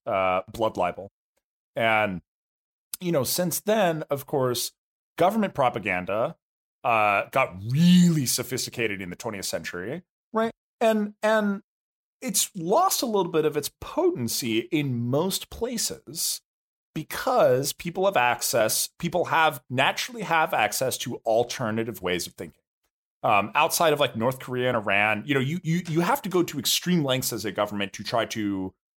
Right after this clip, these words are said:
prevent alternative narratives from being out there and have a totally brainwashed population. So it's,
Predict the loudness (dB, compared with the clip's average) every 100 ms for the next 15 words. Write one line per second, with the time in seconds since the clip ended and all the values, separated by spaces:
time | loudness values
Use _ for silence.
0 | _ _ -4 -4 2 2 2 0 0 0
1 | -2 -4 0 2 2 -2 -4 -2 0 2
2 | 0 -4 -6 -6 -8 -8 -6 -6 -8 _
3 | _ -6 -4 -2 0 0 -2 -6 -12 -14
4 | _ -4 -2 -2 -2 -4 -2 -4 -2 -4
5 | -4 -8 -10 -12 -12 -4 0 0 -2 -18
6 | _ -4 -2